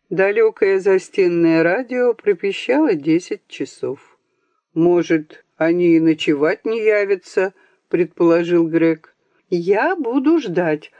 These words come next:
упрямо сказала Ирка. «Видимо, уже за этот вечер не в первый раз». Её слова были услышаны. Мягко, как у холодильника,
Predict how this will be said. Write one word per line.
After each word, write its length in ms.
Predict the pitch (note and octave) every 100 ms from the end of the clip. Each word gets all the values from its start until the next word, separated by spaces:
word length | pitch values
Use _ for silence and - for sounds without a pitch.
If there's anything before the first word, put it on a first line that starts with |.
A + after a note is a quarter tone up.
| _ -
упрямо 600 | E3+ D#3+ D#3+ F3+ C#4+ C#4
сказала 520 | - F3 E3 E3+ F#3+
Ирка. 600 | F#3 E3 D#3 D3+ D3 D#3 _ _ -
«Видимо, 560 | A3 B3 A#3+ B3+ C4
уже 240 | B3+ A3 G3
за 100 | F#3+
этот 380 | F3+ F3 F3+
вечер 440 | G#3+ G#3 - F#3+ G#3
не 140 | D#4
в 100 | E4
первый 400 | - D3+ C3 D3
раз». 400 | C3+ B2+ - - _ _ _ _ _ _ _ _ _ _
Её 400 | F3+ F#3 F3 F3
слова 760 | E3 - E3 D#3+ E3 G#3+ C#4+ C#4 _
были 340 | C4 C4+ G3+ G#3+
услышаны. 880 | C4 - D3+ C#3+ C3+ C#3 C#3+ C#3+ - _ _ -
Мягко, 720 | F3+ A3 C#4+ C#4 - A3 A3
как 320 | - E4+ -
у 60 | E3+
холодильника, 1040 | E3+ D3+ D#3 D3 F3+ A#3+ B3+ - C#4